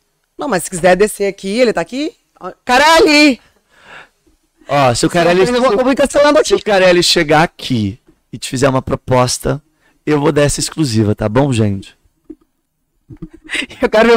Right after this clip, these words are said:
Speaker 1: você falando mal de mim na Fazenda.
Speaker 2: Olha, eu tenho um combinado com os meus amigos,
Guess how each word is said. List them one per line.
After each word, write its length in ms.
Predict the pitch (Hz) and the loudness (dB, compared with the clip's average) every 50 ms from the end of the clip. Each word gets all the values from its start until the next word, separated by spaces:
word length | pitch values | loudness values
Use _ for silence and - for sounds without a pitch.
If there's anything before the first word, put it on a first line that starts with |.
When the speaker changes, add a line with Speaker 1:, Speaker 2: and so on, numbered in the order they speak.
| 226 214 | 2 2
Speaker 1:
você 100 | - 196 | 2 2
falando 220 | 208 214 214 214 | 4 4 4 4
mal 140 | 208 202 202 | 4 4 4
de 80 | 196 202 | 4 2
mim 120 | 202 196 | 2 2
na 80 | 190 190 | 2 4
Fazenda. 560 | 196 185 185 180 180 175 165 160 175 170 180 _ _ _ _ _ _ _ _ _ _ _ _ _ _ _ _ _ _ _ _ _ _ _ - - | 4 4 4 4 2 0 0 -2 -4 -6 -6 _ _ _ _ _ _ _ _ _ _ _ _ _ _ _ _ _ _ _ _ _ _ _ -10 -4
Speaker 2:
Olha, 300 | - 165 151 131 123 127 | -2 0 0 0 -2 -4
eu 140 | - 143 143 | -4 -4 -4
tenho 160 | - 165 160 | -4 -6 -8
um 40 | 175 | -8
combinado 480 | 160 180 180 165 208 208 180 170 160 - | -8 -8 -4 -2 -2 0 0 0 0 -2
com 80 | - | -6
os 80 | 165 139 | -6 -2
meus 200 | 165 165 160 160 | 0 0 2 2
amigos, 680 | 180 190 170 135 120 110 101 104 98 - - - - | 2 2 2 0 0 0 0 -2 -4 -6 -8 -12 -14